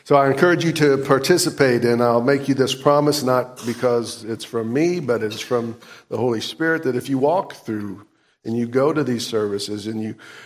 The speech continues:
allow the Spirit to speak to you about what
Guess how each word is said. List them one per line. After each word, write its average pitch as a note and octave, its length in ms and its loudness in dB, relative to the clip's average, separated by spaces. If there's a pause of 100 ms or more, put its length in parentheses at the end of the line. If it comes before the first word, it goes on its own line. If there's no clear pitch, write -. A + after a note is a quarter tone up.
(140)
allow B2 360 4
the C3 80 2
Spirit C3+ 400 -2
to C3 100 -10
speak D#3 440 -4
to B2+ 100 -12
you G#2 460 -8
about B2 640 -4 (240)
what A#2+ 420 -4